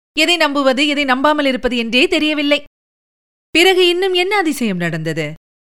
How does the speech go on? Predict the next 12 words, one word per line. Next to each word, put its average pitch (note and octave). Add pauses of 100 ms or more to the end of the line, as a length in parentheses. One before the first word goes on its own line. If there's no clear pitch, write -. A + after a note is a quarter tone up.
(600)
அவருடன் B3
பேசிக் C#4+
கொண்டிருக்கும் D#4+
போதே D#4 (380)
என் A3+
ஒரு G#3
காதினால் B3+ (380)
அடுத்த D#4+
அறையில் D#4+
ஏதாவது C#4
சத்தம் D#4+
கேட்கிறதா C#4+